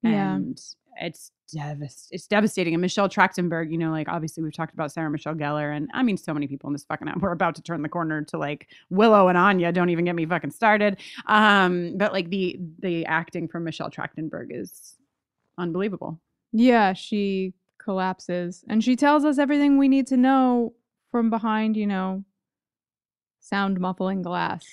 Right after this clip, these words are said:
Speaker 1: and from, from twenty paces.
Speaker 2: Right. Well, and this is, like, 'cause this is a, um, again, I hesitate with the word grief, but this is a shock. This is a moment. This is a trauma that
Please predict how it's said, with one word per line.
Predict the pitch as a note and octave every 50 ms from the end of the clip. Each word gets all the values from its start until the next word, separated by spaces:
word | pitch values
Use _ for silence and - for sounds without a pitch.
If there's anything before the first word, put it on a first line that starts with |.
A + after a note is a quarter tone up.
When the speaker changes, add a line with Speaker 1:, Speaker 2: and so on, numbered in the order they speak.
| - - -
Speaker 1:
and | D4 A#3 G3 F#3 F3+ -
from, | - F3+ F3+ - - -
from | - G#3 G3
twenty | G3 - G3 G3 F#3
paces. | F#3 G3 F3+ F3 - - - - - - _ -
Speaker 2:
Right. | G3+ F#3 F#3 F3+ E3+ D3 E2+ D#2+ - -
Well, | B3+ B3 D#4+ C#4+
and | C#4 C#4 C#4
this | D4 D4+ D#4 -
is, | D4+ C4+ G#3
like, | A#3+ A3+ A3
'cause | - C4+ A#3+
this | G3+ C#4 C#4+ -
is | C#4+ C4 G3 A#3+
a, | G#3+ F3 - - - - A#3 A3+ A3 A3
um, | G#3+ G3+ A3+ A3+ A3+ A3+ A3 G#3+
again, | F#3 - G3+ F#3+ G#3 G#3
I | G3+ F#3
hesitate | G3+ A3 G3 F#3 - G3 F#3+
with | F3+ F#3 -
the | F#3+ F#3+
word | F3+ F3+ F3 E3
grief, | - F3+ F3 G3 G#3 F#3+ - - _
but | - F3+
this | - G3 -
is | G3 F#3 F3
a | F3
shock. | - - - - F#3 F3 F3+ E3+ - - - -
This | G#3 G3 F#3 -
is | G3+ F#3+
a | F3
moment. | E3+ E3+ E3+ F3 E3+ E3+ F3+ F3 E3+ E3+ - - F#3 -
This | F#3 E3+ E3+
is | F3 E3
a | E3
trauma | D#3+ - - - G3 F3+ F3+ F3+ F3 D#3+ D#3+ D3+ D#3 D#3+ E3 - _ _ _ _ _ -
that | F#3 E3+ D#3+ F3+ E3+ E3 E3+ D#3+ D#3